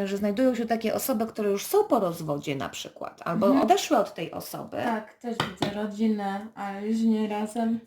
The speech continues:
Speaker 1: I się teraz mogą zastanawiać, czy tam
Speaker 2: Się-
Speaker 1: było coś takiego
Speaker 2: Mhm.
Speaker 1: i czy intuicja im dobrze mówi. To ja bym powiedziała tak, intuicja wam dobrze mówi. Tylko nie, wy jesteście bardzo tutaj też, em, e, delikatni w tym wszystkim,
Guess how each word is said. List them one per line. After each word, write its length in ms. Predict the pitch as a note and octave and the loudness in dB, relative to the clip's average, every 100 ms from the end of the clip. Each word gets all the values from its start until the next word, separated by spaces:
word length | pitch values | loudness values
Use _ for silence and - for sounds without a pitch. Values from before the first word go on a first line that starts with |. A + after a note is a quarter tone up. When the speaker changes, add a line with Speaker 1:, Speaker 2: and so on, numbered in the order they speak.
| _ | _
Speaker 1:
I 40 | - | -2
się 100 | C#4 | 4
teraz 240 | D4 D4 | 6 6
mogą 240 | D4 C#4 C#4+ | 6 6 6
zastanawiać, 520 | C#4+ C#4 C#4 D4 C#4+ | 6 4 2 4 4
czy 120 | C#4 | 2
tam 160 | - C4 | 0 4
Speaker 2:
Się- 60 | C4 | 6
Speaker 1:
było 260 | C#4+ G#3+ | 6 4
coś 200 | F3+ D#3+ | 2 -6
takiego 300 | - A3 A3+ A#3+ | -4 -2 0 2
Speaker 2:
Mhm. 140 | A#3 - | 2 0
Speaker 1:
i 80 | |
czy 120 | F3+ A#3+ | -2 -4
intuicja 460 | A#3 C4 B3 B3+ | -2 -2 -2 0
im 120 | A#3 | 2
dobrze 300 | G#3+ G3 G3+ | 2 2 0
mówi. 360 | G3 F3 D#3 D3+ | 0 0 0 -2
To 120 | F#3+ | 2
ja 160 | A#3 A3+ | 4 4
bym 140 | A3+ | 4
powiedziała 560 | A3 G#3 G3 G3+ F#3 F3+ | 0 0 2 2 4 2
tak, 400 | - - - - | 0 -8 -12 -14
intuicja 460 | - A3 G#3+ G3 F#3 | -6 -2 -2 -2 -4
wam 180 | F3+ F3 | -2 -4
dobrze 340 | E3+ - E3+ | -4 -6 -6
mówi. 440 | D#3+ D#3 D#3 D#3+ - _ _ _ - - - - | -6 -6 -8 -14 -16 _ _ _ -18 -16 -16 -8
Tylko 240 | A3+ B3 | 0 2
nie, 320 | A#3+ A#3 A3 | 2 2 0
wy 140 | G#3 B3 | 2 0
jesteście 360 | A#3 A3+ A#3 | -2 -2 -2
bardzo 360 | A3 A3 A3 A3 | 2 2 2 -4
tutaj 480 | A3 A3 G#3+ G#3 G#3 | -4 -6 -4 -4 -2
też, 440 | G3 G3 - - - - - _ | -4 -4 -8 -12 -18 -20 -20 _
em, 720 | G3+ G3 G3 G3 G3 G3 - - _ _ - - _ _ _ | 0 0 0 -2 -2 -4 -8 -12 _ _ -18 -18 _ _ _
e, 320 | - G3 G3 G3 | -4 -2 0 4
delikatni 580 | A3+ G#3+ A3+ A3 F#3 | 4 4 2 -2 -6
w 60 | - | -10
tym 160 | G3 F3 | -10 -10
wszystkim, 540 | - E3+ - - - | -8 -8 -10 -12 -12